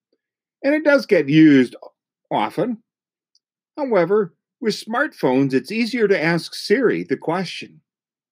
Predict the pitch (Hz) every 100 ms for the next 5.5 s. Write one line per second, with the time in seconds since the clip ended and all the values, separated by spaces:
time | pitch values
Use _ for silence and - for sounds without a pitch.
0 | _ _ _ _ _ _ _ _ _ _
1 | 220 226 - 262 - - 113 - 170 151
2 | 165 _ _ _ _ 294 311 202 208 240
3 | 196 220 233 151 151 165 151 220 156 113
4 | 131 - - 190 185 120 127 127 151 127
5 | - 143 180 135 101